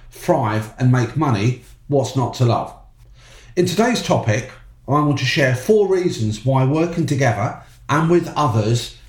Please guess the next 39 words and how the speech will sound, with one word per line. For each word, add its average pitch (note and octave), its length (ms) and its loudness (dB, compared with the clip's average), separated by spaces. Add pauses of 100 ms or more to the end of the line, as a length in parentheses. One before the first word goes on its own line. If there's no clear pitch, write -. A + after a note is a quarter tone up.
(100)
is C#3+ 180 2
good E3+ 200 4
for - 100 -6
your C3+ 140 2
well-being, C3+ 680 0 (340)
your B2 160 2
business F3+ 380 0
growth, A#2 400 0 (320)
and C3 180 2
your B2+ 120 4
bottom A#2 500 2
line. F2 400 -2 (640)
The E3 120 4
inspiration D3 540 0
for G#2+ 100 -4
this G#2+ 160 0
podcast - 800 -2
came C3 260 2
through A#2 460 4
my A#2 380 2
own C3+ 340 0
recent C3+ 420 0
experience G#2 520 -2
of A2+ 120 -6
working A2+ 600 2 (160)
with B2 240 2
my G#2 260 0
business B2+ 280 0
partner G#2+ 420 -2
and - 160 -10
colleague, G#2 440 0 (320)
Joe A#2+ 240 2
North, F3+ 400 0 (440)
on A#2+ 440 2
building D#3+ 440 2
a B2 40 -4
community A#2+ 800 0
of G#2+ 200 0
like-minded C3 1000 2